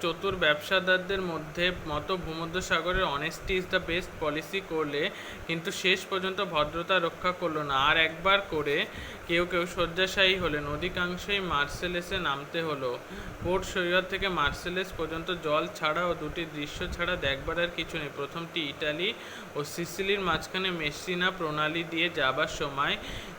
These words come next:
দুই ধারে পাহাড়ের সারি, দ্বিতীয় স্ট্রম্বোলি আগ্নেয়গিরির কাছ দিয়ে যাওয়ার সময় পাহাড়ের বুকে রাবণের চিতা। মার্সেলস ভূমধ্যসাগরের সেরা বন্দর ও ফরাসিদের দ্বিতীয় বড় শহর। ইতিহাসে এর নাম আছে। ফরাসিদের বন্দে মাতরম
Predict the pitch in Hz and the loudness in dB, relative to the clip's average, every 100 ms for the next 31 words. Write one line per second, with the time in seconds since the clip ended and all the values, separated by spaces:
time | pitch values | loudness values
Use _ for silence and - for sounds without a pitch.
0 | 147 165 170 170 190 190 151 160 175 180 | -4 -2 0 2 2 4 4 4 2 0
1 | 180 180 151 147 170 175 - - - 147 | 0 0 -4 -6 -4 -2 -2 -4 -4 -4
2 | 143 147 160 165 185 220 - - - 139 | -4 -4 0 0 0 -2 -6 -12 -4 2
3 | 143 160 170 170 170 202 196 151 147 160 | 2 2 -2 -2 -2 -2 4 4 4 0
4 | 175 170 147 156 175 185 185 151 147 156 | 0 2 2 2 -2 -4 -2 0 2 0
5 | 180 160 156 185 165 131 139 156 170 175 | -2 -4 -4 0 2 2 0 -2 -4 -4
6 | 156 143 131 123 120 - - - 147 151 | -6 -4 0 0 -2 -6 -8 -8 0 2
7 | 160 160 208 208 208 160 165 170 165 180 | 2 2 0 2 0 -4 -4 -2 -4 -2
8 | 190 170 180 180 165 160 165 156 147 160 | 2 2 0 -2 -2 0 0 -2 -4 -2
9 | 175 185 147 135 147 160 170 160 147 - | -2 -2 -2 0 -2 -4 -6 -6 -6 -4
10 | 180 160 143 156 - 139 139 120 135 180 | -2 0 0 0 -4 -4 -2 -4 -6 -10
11 | 190 - 143 151 190 185 185 - 190 165 | -12 -8 -8 -2 0 2 2 2 2 2
12 | 185 170 151 160 147 - 139 135 147 151 | 0 2 4 4 2 0 -4 -2 0 0
13 | 160 - 185 180 196 208 - - - 147 | 0 0 0 2 0 -2 -8 -8 -8 -2
14 | 151 156 165 185 180 156 156 175 180 | 0 0 2 2 4 2 2 2 2